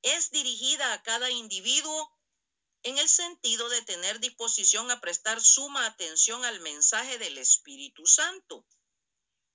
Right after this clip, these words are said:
Será hasta el próximo domingo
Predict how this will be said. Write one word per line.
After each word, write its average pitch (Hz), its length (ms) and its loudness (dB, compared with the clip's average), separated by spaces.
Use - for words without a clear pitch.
Será 254 920 2
hasta 220 340 -6
el 175 140 -12
próximo 262 680 -4
domingo 240 640 -12